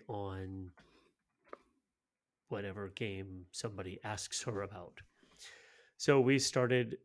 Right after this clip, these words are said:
and we played this game called Horrified. And basically what it is, is it's a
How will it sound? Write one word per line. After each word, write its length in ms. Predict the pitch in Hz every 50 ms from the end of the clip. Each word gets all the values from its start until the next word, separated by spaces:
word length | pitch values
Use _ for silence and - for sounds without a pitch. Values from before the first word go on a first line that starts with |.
| _
and 260 | 160 120 120 120 117 113
we 100 | 123 120
played 540 | 123 - 147 139 131 127 123 120 113 117
this 180 | 123 120 104 -
game 240 | - 113 107 101 98
called 200 | - - 113 92
Horrified. 600 | - - 123 117 113 - - 127 104 101 98 98 -
And 200 | 156 143 139 120 -
basically 440 | 170 185 180 - 208 196 185 175 147
what 160 | 120 120 117
it 120 | 117 110 120
is, 240 | 120 120 104 107
is 100 | 120 110
it's 180 | 120 117 120 -
a 100 | 117